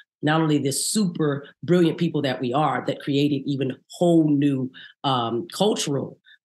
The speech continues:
uh, standards and, and ways and, you know, music and styles and everything,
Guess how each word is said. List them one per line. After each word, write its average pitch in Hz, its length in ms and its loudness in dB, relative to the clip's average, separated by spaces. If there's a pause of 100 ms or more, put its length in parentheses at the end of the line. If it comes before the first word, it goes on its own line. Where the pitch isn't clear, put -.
uh, 131 140 -2
standards 131 600 -2
and, 117 300 -4
and 127 180 -2
ways 131 400 -2
and, 117 180 -8 (240)
you 190 120 0
know, - 340 -2
music 165 400 2
and 135 140 -4
styles 131 480 -2
and - 140 -6
everything, 165 560 -4